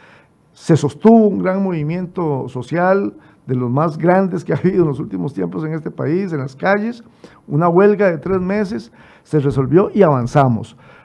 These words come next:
Ahora tenemos que gestionar la aplicación de esa ley,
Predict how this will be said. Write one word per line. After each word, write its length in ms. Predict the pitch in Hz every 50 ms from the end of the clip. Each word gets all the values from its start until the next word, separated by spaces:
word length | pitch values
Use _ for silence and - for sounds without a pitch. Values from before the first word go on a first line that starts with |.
| _
Ahora 320 | - - 127 139 175 226 220
tenemos 540 | - 233 226 220 196 156 127 - - - - _ _ _ _ _
que 140 | - - 151
gestionar 800 | - 151 147 131 - - 135 139 135 131 135 160 202 233 247 233
la 160 | 220 202 180
aplicación 840 | 151 - 143 135 - - 123 - - 180 196 220 226 220 208 175 - -
de 260 | - 143 120 123 120 139
esa 220 | 151 139 165 147
ley, 420 | 131 131 139 160 208 285 339 -